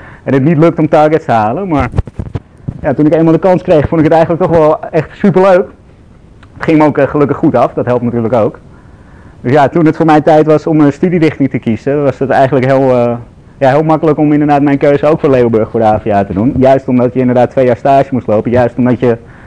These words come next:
die praktijkervaring, eh, opdoet. Ja, dat is toen, toen nog niet heel bewust gegaan, maar ja, dat heeft me toch wel een voorsprong ook gegeven op de arbeidsmarkt. Want toen ik eenmaal afgestudeerd was, ja, dan ben je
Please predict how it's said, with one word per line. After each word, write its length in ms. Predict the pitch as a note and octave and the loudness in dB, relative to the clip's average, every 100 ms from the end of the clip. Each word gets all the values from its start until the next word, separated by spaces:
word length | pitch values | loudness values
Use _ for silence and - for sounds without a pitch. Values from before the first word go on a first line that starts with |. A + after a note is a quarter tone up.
| - - | -20 -8
die 120 | - B2 | -4 -2
praktijkervaring, 1300 | C#3+ - D3 D3+ D3 B2+ B2+ B2 B2+ A#2+ A2+ A2 | 0 0 0 0 -2 -4 -4 -2 0 0 0 -2
eh, 100 | A2 G#2+ | -4 -2
opdoet. 420 | A2 F#2+ A#2 D3+ - - - - - - - - - - - - | -2 -2 -2 -4 -20 -20 -20 -20 -20 -20 -20 -20 -20 -20 -18 -4
Ja, 140 | D3 | 0
dat 140 | C#3+ D#3 | 2 2
is 180 | E3+ - | 0 0
toen, 320 | A3 F#3 D3 - D3 C#3+ | 2 2 2 -4 -10 -4
toen 180 | - G3 | 0 2
nog 100 | F#3+ | 4
niet 220 | F#3 F3+ | 2 2
heel 160 | E3 F#3 | 2 4
bewust 320 | E3 F#3 F#3+ | 4 2 0
gegaan, 420 | E3 A#2 B2+ F3+ | -2 -2 -2 -2
maar 360 | F#3 C#3 C3+ B2+ - - - - - - - | 0 0 0 -4 -16 -20 -20 -20 -20 -20 -10
ja, 140 | - C3 | -2 0
dat 100 | B2 | 2
heeft 160 | D3 | 2
me 80 | D3 | 2
toch 180 | D#3 E3+ | 2 0
wel 160 | D#3 C#3+ | 0 0
een 100 | C#3 | 0
voorsprong 540 | E3+ E3 - D#3+ D3 | 0 0 0 0 2
ook 140 | C#3+ | 0
gegeven 360 | - C3+ C#3+ C3+ | -2 0 0 0
op 80 | C3 | 0
de 80 | A2+ | 0
arbeidsmarkt. 600 | E3 E3 B2+ A#2+ G#2 G#2 | 2 0 0 -2 -2 -2
Want 160 | A#2 | -2
toen 140 | D#3 D3+ | 0 0
ik 180 | D3 | 0
eenmaal 340 | C3+ D3+ D3 C3 | 0 2 2 2
afgestudeerd 680 | D3 - F#3 D3+ B2+ A2+ | 0 0 -4 -2 0 0
was, 260 | G2+ G#2+ - | 0 -2 -4
ja, 140 | C#3 | -6
dan 100 | B2 | -2
ben 100 | B2 | 0
je 220 | B2 A#2 | 2 0